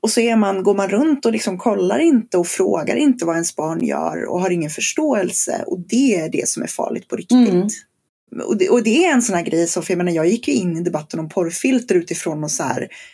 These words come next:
Speaker 1: jag tycker inte om en massa, liksom, porrmoralister. Jag gick ju inte in i den debatten utifrån att jag tyckte att så här, tänk på barnen.
Speaker 2: Mm.
Speaker 1: Men ju mer jag har tittat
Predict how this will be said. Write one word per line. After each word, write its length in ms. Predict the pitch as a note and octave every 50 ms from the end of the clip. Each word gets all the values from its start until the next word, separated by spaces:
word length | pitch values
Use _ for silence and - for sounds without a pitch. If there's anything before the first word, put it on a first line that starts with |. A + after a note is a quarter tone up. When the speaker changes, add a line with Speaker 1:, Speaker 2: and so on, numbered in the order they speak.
| _ _
Speaker 1:
jag 400 | _ - - - F#3 G3 E3+ E3+
tycker 280 | - - F3+ F3+ - -
inte 240 | F3 E3+ D#3+ - D#3
om 140 | D#3+ E3 E3
en 100 | D#3 D#3
massa, 360 | D3 D3 - - F3 D#3+ - - -
liksom, 280 | - - - - - - - - G3 E3+ F3+ E3 E3 E3 E3 E3+ E3
porrmoralister. 840 | F3+ G3+ C4+ C#4+ - - - - - - - - E2+ F#2 - A3+ A#3 - - - - - _ _ _
Jag 180 | - - F#3 F#3
gick 180 | F3+ G#3 -
ju 60 | - C4+
inte 200 | B3+ A#3 - - - -
in 300 | - D4+ D#4 D4+ C#4+ B3+
i 60 | G#3+
den 240 | E3+ E3 E3 D#3 D#3
debatten 520 | E3 - - B2+ - - _ - - D3
utifrån 500 | D#3 D3+ D3+ - - - - C#3+ C#3 C#3+
att 120 | D3 D3 -
jag 220 | D3 C#3 - -
tyckte 680 | - - - - - - - - - - - - - - - _ -
att 160 | D#3+ D#3+ -
så 160 | - - -
här, 80 | - -
tänk 340 | - - G3+ E3 D#3 D3+ -
på 100 | - F3
barnen. 500 | E3+ E3+ E3 E3 C3+ - - - - A#3+
Speaker 2:
Mm. 260 | A#3 G#3+ G#3 G#3+ A#3 A#3+ - - -
Speaker 1:
Men 180 | - G3 G#3 G#3
ju 140 | F#3 G3 G#3+
mer 260 | G3 G3+ F#3 F#3 F3
jag 140 | E3+ F3 E3+
har 160 | D#3 E3+ -
tittat 720 | - - - B3 A3 - _ _ _ _ _ - - -